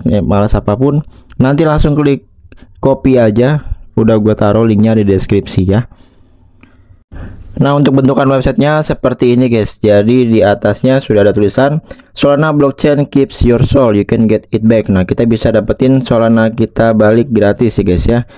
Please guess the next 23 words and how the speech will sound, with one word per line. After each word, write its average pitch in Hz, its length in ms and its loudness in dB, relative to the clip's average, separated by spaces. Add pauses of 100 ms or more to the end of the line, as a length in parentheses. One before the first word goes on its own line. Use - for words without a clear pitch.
(440)
Dan 139 160 2
ini 160 160 2
kita 151 320 0
harus 156 160 -4
connect 135 400 2
dulu 123 400 2 (160)
wallet 117 320 0
kita. 123 400 -2 (240)
Ya, 110 80 2
ini 117 80 2
kan 127 160 0
karena 113 240 0
belum 104 240 0
connect 110 320 0
ya, 107 80 2
nanti 101 240 0
kita 104 320 -2
klik 98 160 -2
connect. 120 400 0
Terus 123 160 0
bawahnya 104 320 2
sudah 104 240 0
tulisan 101 400 0